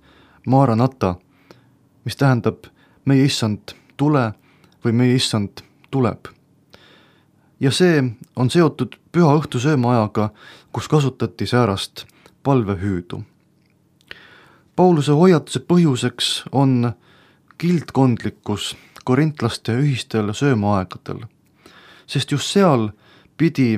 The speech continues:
eelkõige väljenduma armastus Issanda vastu, mis tähendas üksteisega toidu ja osaduse jagamist. Nõnda peaks meilgi jätkuma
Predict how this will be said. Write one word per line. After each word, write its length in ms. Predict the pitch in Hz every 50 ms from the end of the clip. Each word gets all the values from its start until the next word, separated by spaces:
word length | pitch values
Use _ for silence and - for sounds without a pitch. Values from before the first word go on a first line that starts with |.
| 110 -
eelkõige 720 | 120 151 170 160 131 120 - 127 127 123 120 - 113 101 98 98 92 - - 117
väljenduma 600 | 127 139 139 127 117 110 101 - 104 104 110 127
armastus 640 | 135 135 117 107 - - - 101 95 - - - - _ _ _ _ _ -
Issanda 460 | - 147 - - 110 98 87 98 87
vastu, 420 | 90 92 - - - - - 92 - _ _ _ _ _ _ _ _ _ - - _ _ _ _ _ _ _ _ _ _ -
mis 120 | 123 107 -
tähendas 580 | 139 139 135 123 113 110 107 - - - - _ _ _ _ _ _ _ - 120
üksteisega 540 | 147 147 - - 139 123 104 107 - 139
toidu 460 | - - 143 151 147 151 131 123 123 120
ja 220 | 107 110 113 110 107 92 - -
osaduse 480 | - 143 143 135 117 - 113 101 113 120
jagamist. 680 | 127 127 - 101 95 - 113 - - - _ - - _ _ _ _ _ _ _ _ _ _ _ _ _ _ _ - - _ _ _ _ _ _ _ _ _ _ -
Nõnda 240 | 147 175 180 165 151
peaks 240 | 135 151 147 - -
meilgi 400 | 180 196 196 185 147 - 117 139
jätkuma 520 | 156 147 - - - 127 117 120 120 117